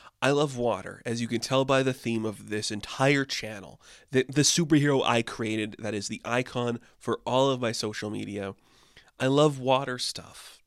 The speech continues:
I've always liked the water, and Aquaman commands the water. And that's cool. He's got, like, a bright orange shirt, and he's got green pants, and he's, like,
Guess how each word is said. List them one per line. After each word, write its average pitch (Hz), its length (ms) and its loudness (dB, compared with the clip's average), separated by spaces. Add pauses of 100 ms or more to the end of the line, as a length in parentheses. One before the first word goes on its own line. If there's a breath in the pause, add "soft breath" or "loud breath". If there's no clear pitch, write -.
(720)
I've 131 120 -10
always 135 280 -2
liked 135 160 -2
the 143 80 -4
water, 139 320 0
and 127 100 4
Aquaman 147 540 0
commands 151 480 0
the 131 80 -2
water. 110 540 -6 (480 loud breath)
And 139 80 -4
that's 151 160 -2
cool. 147 560 -2 (260 loud breath)
He's 139 160 0
got, 175 80 6
like, 175 140 4
a 160 40 6
bright 147 360 4
orange 143 260 4
shirt, 123 320 2
and 120 100 -2
he's 117 120 -4
got 127 180 -4
green 123 240 2
pants, 120 540 -4
and 113 100 -4
he's, 110 140 -6
like, 107 240 -6